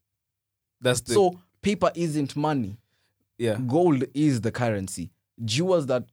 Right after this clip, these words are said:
Speaker 2: God gave us that you have to dig and sweat for. That's the currency. That's the real currency.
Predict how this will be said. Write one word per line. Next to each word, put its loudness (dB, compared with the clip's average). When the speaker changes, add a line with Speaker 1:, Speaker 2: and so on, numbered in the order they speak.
Speaker 2:
God 2
gave 2
us 0
that -4
you -4
have -2
to -10
dig -2
and -2
sweat -2
for. -12
That's -4
the -6
currency. -4
That's -6
the -6
real -4
currency. -8